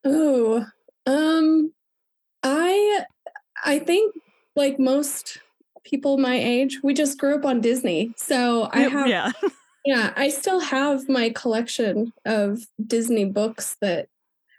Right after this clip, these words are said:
Speaker 1: I was read when I was younger. So, you know, Snow White and Beauty and the Beast and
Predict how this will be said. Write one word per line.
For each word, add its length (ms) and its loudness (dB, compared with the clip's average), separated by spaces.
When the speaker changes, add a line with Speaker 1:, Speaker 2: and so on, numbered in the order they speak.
Speaker 1:
I 140 0
was 240 0
read 240 0
when 180 0
I 100 0
was 360 -4
younger. 500 0
So, 560 0
you 160 -2
know, 220 -2
Snow 380 0
White 540 0
and 520 -2
Beauty 260 2
and 140 2
the 40 0
Beast 640 -2
and 440 -2